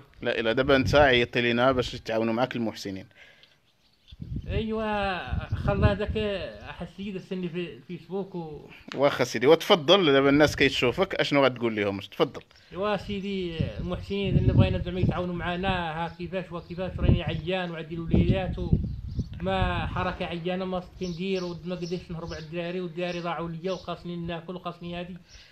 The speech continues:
Speaker 2: وابن عمي كنقول الناس استافدت وانا ما استافدتش، وهاني راني ضعت وصافي، ما قديش كندير، ن-، ن-، نهار ناكل، نهار ما عنديش، ولا ما كاينش فين نمشي، ما كاينش. فهاد المره الثانيه جا ثاني،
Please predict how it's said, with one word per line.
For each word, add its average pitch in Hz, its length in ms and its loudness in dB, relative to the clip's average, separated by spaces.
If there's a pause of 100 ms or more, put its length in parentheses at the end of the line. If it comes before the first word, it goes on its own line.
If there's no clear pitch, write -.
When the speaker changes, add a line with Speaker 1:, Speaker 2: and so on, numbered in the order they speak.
(300)
Speaker 2:
وابن 180 340 -4
عمي 175 400 -6
كنقول 165 220 -12 (100)
الناس 185 200 -4
استافدت 175 580 -6
وانا 185 120 -6
ما 185 60 -6
استافدتش، 185 540 -8 (580)
وهاني 190 420 -2
راني 185 200 -4
ضعت 190 300 -4
وصافي، 175 320 -6
ما 175 60 -6
قديش 170 440 -8
كندير، 175 380 -8
ن-، 170 40 -12
ن-، 170 960 -14
نهار 175 240 -4
ناكل، 180 360 -4
نهار 175 200 -4
ما 175 140 -6
عنديش، 170 440 -12
ولا 180 100 -10
ما 180 240 -6
كاينش 190 180 -10
فين 180 240 -8
نمشي، 170 280 -10
ما 180 100 -8
كاينش. 180 340 -12
فهاد 180 160 -6
المره 170 200 -6
الثانيه 170 380 -10
جا 170 60 -10
ثاني، 175 360 -10